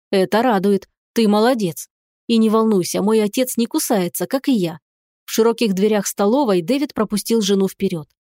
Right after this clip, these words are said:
На большом столе, старомодно покрытом не пластиком, а настоящей белоснежной тканью, стояли несколько блюд. На низком и широком красовалась разнообразная выпечка, от аромата которой можно было захлебнуться слюной, как подумалось голодной Алире.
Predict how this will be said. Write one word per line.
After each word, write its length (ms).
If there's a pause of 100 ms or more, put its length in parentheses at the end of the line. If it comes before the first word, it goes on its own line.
(840)
На 140
большом 380
столе, 440
старомодно 680
покрытом 480
не 120
пластиком, 680
а 80
настоящей 760
белоснежной 640
тканью, 500 (220)
стояли 480
несколько 480
блюд. 340 (400)
На 140
низком 400
и 80
широком 500
красовалась 640
разнообразная 720
выпечка, 540 (240)
от 160
аромата 400
которой 340
можно 300
было 200
захлебнуться 680
слюной, 520
как 220
подумалось 560
голодной 440
Алире. 440